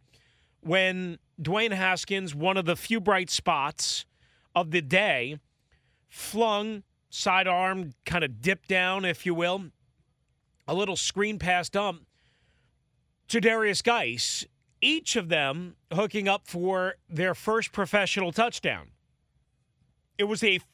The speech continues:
forty-five-yard pass. Haskins was under heavy pressure, did a great job, again, to drop down a little bit and fling it out to Geis, who took up off the opponent's sideline,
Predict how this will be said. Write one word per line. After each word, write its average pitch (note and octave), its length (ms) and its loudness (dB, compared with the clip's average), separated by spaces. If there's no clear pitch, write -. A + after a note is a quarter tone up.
forty-five-yard A#3 1040 0
pass. E3+ 560 0
Haskins A#3 640 0
was F3+ 220 0
under D#3 460 0
heavy B3 400 2
pressure, C#3+ 600 -2
did F3+ 160 -2
a F#3+ 140 4
great G#3 340 -2
job, F#3 400 2
again, E3+ 340 2
to D#3 40 -6
drop F3 340 2
down F#3+ 220 2
a F#3+ 40 -8
little F3 240 -2
bit E3+ 260 0
and C#3+ 160 -4
fling A#3+ 280 0
it A3+ 100 2
out G3+ 180 2
to - 80 -10
Geis, E3+ 600 0
who E3 120 -4
took A#3 340 0
up A3 240 0
off F#3 440 0
the E3 400 -4
opponent's G3+ 440 -2
sideline, D3 720 -2